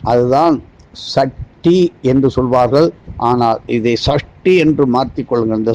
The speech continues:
சஷ்டியில் செய்கின்ற தான தர்மங்கள் எல்லாம் அகப்பை என்கின்ற குழந்தையே இல்லாமல்,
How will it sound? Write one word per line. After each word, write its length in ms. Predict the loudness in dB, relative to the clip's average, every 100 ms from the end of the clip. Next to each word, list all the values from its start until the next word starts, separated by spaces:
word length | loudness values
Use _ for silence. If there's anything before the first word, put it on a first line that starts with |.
| 0
சஷ்டியில் 600 | -2 -4 -2 2 4 2 -2 -16 -20 -8
செய்கின்ற 520 | 0 4 4 4 2 2 2 -2 -12 _ _ _ -18 -2
தான 360 | 2 4 2 2
தர்மங்கள் 540 | 2 2 2 2 0
எல்லாம் 320 | 2 2 2 -2 -8 -8
அகப்பை 540 | -4 0 -2 -2 2 2 4
என்கின்ற 440 | 2 0 0 0 0 -2 -6 -20 _
குழந்தையே 640 | 0 2 4 2 2 4 4 2
இல்லாமல், 600 | 2 4 2 2 2